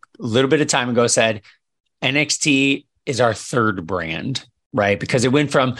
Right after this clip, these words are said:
"Yep, we wanted the third brand," to, "Nope, it's strictly developmental." He mentioned third brand again.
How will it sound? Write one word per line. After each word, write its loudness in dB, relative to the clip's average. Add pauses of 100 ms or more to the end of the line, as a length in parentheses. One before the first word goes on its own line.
(200)
"Yep, 4
we 8
wanted 4
the 6
third 4
brand," 6 (200)
to, 4
"Nope, 8
it's 2
strictly 2
developmental." 4 (220)
He -8
mentioned 2
third 0
brand 2
again. 0